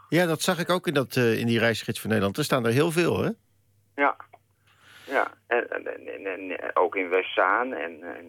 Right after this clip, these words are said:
Speaker 2: en, en in Oostzaan niet meer, geloof ik, of nauwelijks. Maar, eh, nou ja, de Zaanse Schans is er tegenover,
Speaker 1: Ja.
Speaker 2: tegenover de Korte Zoek. Daar staan er ook een stuk of zes.
Speaker 1: Nou, dank u wel.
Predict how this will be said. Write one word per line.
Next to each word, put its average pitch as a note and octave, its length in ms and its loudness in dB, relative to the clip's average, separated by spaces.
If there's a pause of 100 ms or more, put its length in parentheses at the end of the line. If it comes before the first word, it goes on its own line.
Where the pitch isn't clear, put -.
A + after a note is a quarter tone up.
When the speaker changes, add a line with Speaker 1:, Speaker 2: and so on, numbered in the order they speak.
Speaker 2:
en, C2+ 180 -14 (260)
en D2+ 100 -20 (920)
in F2 240 -8
Oostzaan G2+ 440 4
niet F2+ 200 -14
meer, A2 280 0
geloof C#3 380 2
ik, C3+ 80 -4
of G2 120 -2
nauwelijks. B2+ 640 -2
Maar, F#2 260 2
eh, B1+ 540 -10
nou F2+ 140 0
ja, B1+ 120 2
de D#2+ 120 -16
Zaanse E2+ 360 0
Schans B2+ 380 0
is B2 140 -4
er B2+ 120 -2
tegenover, A#2+ 720 2
Speaker 1:
Ja. C#3+ 80 -14 (120)
Speaker 2:
tegenover C3 500 0
de - 140 -20
Korte C3 300 0
Zoek. - 260 -18 (560)
Daar F2 120 -8
staan F#2 300 2
er G2 100 6
ook A#2 120 2
een C#3 60 -8
stuk - 260 -4
of C3+ 180 -12
zes. - 400 -6 (440)
Speaker 1:
Nou, A#2+ 280 2 (600)
dank D#3+ 220 2
u F3+ 60 4
wel. D3 220 4